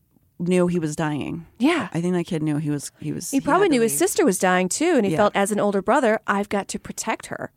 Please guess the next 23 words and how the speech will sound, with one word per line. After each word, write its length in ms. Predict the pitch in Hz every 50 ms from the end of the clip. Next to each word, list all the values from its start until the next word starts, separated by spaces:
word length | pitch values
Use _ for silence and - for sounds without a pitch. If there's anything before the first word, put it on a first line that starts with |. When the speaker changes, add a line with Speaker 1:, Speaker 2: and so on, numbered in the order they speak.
| _ -
Speaker 1:
Probably. 640 | - 190 202 202 185 165 165 165 165 160 160 160 - _ _ _ _ _ - - - - - _ _ _ -
Um, 480 | 151 151 175 170 156 151 143 143 - _ _ _ _ _ _ _ _ _ _ _ _ _ _ _ _ _ _ _ _ _ _ _ _ - - _ -
so, 640 | - - - 226 220 214 220 220 214 226 208 - _ -
ugh, 320 | 214 214 208 202 196 180 - - - - -
ugh. 340 | 220 226 226 220 220 - - - - - - -
Speaker 2:
I 100 | 196 202
know. 380 | 202 196 196 196 196 196 196 190
I 80 | - 208
wanna 160 | 226 247 254
take 160 | - 294 208
a 40 | 202
shower. 640 | - - - - 214 196 196 185 185 202 185 196 _ _ _ _ _ _ -
Speaker 1:
So 680 | - - - 240 247 247 240 240 240 240 233 - - -
when 340 | 190 233 233 247 247 240 - _ _ _ _ _ _ _ _ _ _ _ _ _ _ _ _ _ _ -
she 320 | - - - - 269 277 277
did, 420 | 240 185 175 254 277 311 330 -
when 180 | - 247 220 214
Jodi 320 | 226 233 233 262 277 254
did 320 | 185 - 226 214 220 220
start 300 | 214 - - 233 220 202
getting 400 | - 202 190 196 190 185 180 -
attention 720 | - 180 - - 214 190 185 175 - 196 185 175 170 170 - -
from 720 | - - - 180 175 170 170 170 165 165 160 160 156 -